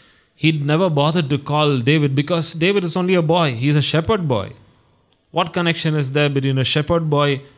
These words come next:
and the king of Israel? He is tending sheep. Samuel said, "Send for him. We will not sit down until he arrives." So this is again intervention of God. He says, "And God has said this.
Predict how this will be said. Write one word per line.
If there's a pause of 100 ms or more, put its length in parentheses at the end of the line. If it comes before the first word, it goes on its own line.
(520)
and
the
king
of
Israel? (1700)
He
is
tending
sheep. (280)
Samuel
said,
"Send
for
him. (460)
We
will
not
sit
down
until
he
arrives." (1000)
So
this
is
again
intervention
of
God. (160)
He
says, (680)
"And
God
has
said
this.